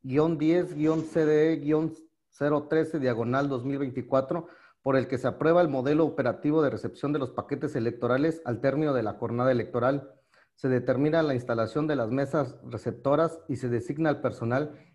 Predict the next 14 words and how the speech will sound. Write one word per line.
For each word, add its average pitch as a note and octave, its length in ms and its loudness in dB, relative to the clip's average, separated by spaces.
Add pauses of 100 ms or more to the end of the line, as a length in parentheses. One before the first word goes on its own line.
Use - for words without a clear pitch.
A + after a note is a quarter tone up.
que C3 60 -2
apoyará A#2+ 400 2
al C#3+ 100 0
Consejo C3 600 -6 (220)
como B2 200 -2
auxiliares C#3 500 2
para A#2+ 220 2
la A#2 80 0
implementación A2 720 -2
del D3 120 -2
procedimiento A#2+ 580 -4
operativo B2+ 580 -2
para G#2+ 220 0
recibir A#2+ 600 -6